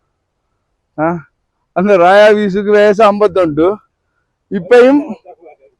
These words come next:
இப்பயும் ஜங் தான். இருந்து, இருந்து போறதுக்காக இருப்பிடம் எல்லாம் செய்து வச்சிருக்கணும். இங்க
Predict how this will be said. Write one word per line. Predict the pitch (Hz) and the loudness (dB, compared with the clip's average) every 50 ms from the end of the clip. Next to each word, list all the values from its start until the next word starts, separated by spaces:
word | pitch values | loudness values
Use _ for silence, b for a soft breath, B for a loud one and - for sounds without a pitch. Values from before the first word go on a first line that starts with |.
| - 202 214 | -8 -6 -6
இப்பயும் | 220 180 190 - 262 262 277 285 285 233 240 | -4 -2 0 2 2 4 4 4 2 2 2
ஜங் | - 240 254 247 202 | 2 2 2 2 2
தான். | 208 - 160 127 117 127 139 _ _ _ _ _ _ _ _ _ _ _ _ - _ _ _ _ _ _ _ _ _ _ _ _ _ _ 480 554 539 508 494 508 539 _ _ _ _ _ _ _ _ _ _ 233 233 466 _ _ _ _ _ _ _ _ _ _ _ _ _ _ _ _ _ _ _ 453 _ 480 480 466 - - _ _ _ _ _ _ 453 _ _ _ _ _ _ _ _ _ _ _ _ _ _ _ _ _ _ _ - 190 | 2 2 0 0 -4 -10 -20 _ _ _ _ _ _ _ _ _ _ _ _ -20 _ _ _ _ _ _ _ _ _ _ _ _ _ _ _ _ _ _ _ -20 -20 _ _ _ _ _ _ _ _ _ _ _ _ _ _ _ _ _ _ _ _ _ _ _ _ _ _ _ _ _ _ _ _ _ _ _ -20 -20 -20 -20 _ _ _ _ _ _ _ _ _ _ _ _ _ _ _ _ _ _ _ _ _ _ _ _ _ _ -18 -12
இருந்து, | 190 196 226 226 220 220 | -10 -8 -8 -6 -4 -4
இருந்து | 214 214 208 202 180 190 | -4 -4 -4 -6 -6 -4
போறதுக்காக | 202 202 185 170 190 185 190 185 180 185 208 226 247 233 _ _ _ _ _ _ _ _ _ _ _ _ - 190 | -6 -6 -6 -6 -6 -4 -2 -2 -2 -2 -2 -4 -6 -6 _ _ _ _ _ _ _ _ _ _ _ _ -10 -8
இருப்பிடம் | 208 226 185 196 220 214 208 208 | -8 -8 -8 -8 -8 -8 -8 -6
எல்லாம் | 208 214 220 202 208 | -4 -4 -4 -4 -4
செய்து | 202 196 190 190 | -4 -4 -4 -4
வச்சிருக்கணும். | 190 160 160 165 165 156 151 156 170 196 226 220 _ _ _ _ _ _ _ _ _ _ _ _ _ _ _ _ _ _ _ _ _ _ _ _ _ _ _ _ 415 427 427 415 _ _ _ 453 440 _ _ _ _ _ _ _ _ _ _ _ _ _ 233 226 220 226 226 _ 220 214 220 220 _ _ 240 _ _ _ _ _ _ _ _ _ _ _ _ _ _ _ _ - | -6 -6 -6 -6 -6 -6 -6 -6 -6 -6 -8 -10 _ _ _ _ _ _ _ _ _ _ _ _ _ _ _ _ _ _ _ _ _ _ _ _ _ _ _ _ _ _ _ _ _ _ _ _ _ _ _ _ _ _ _ _ _ _ _ _ _ _ _ _ _ _ _ _ _ _ _ _ _ _ _ _ _ _ _ _ _ _ _ _ _ _ _ _ _ _ _ -10
இங்க | 185 190 | -6 -4